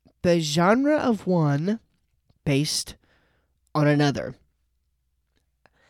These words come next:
So a text that is presented as historical narrative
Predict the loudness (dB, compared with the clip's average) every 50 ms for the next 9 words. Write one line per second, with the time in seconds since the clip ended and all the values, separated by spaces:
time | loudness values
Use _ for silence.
0 | _ _ _ _ _ _ _ _ _ _ _ _ _ -10 -4 -2 0 0 0 0
1 | 0 -2 0 0 0 0 2 2 2 0 -2 -2 -2 -2 2 2 4 4 4 4
2 | 4 4 4 6 4 4 2 2 0 -2 0 2 4 4 4 2 2 0 0 0
3 | 0 0 -2 -4 -2 -2 -2 -2 -2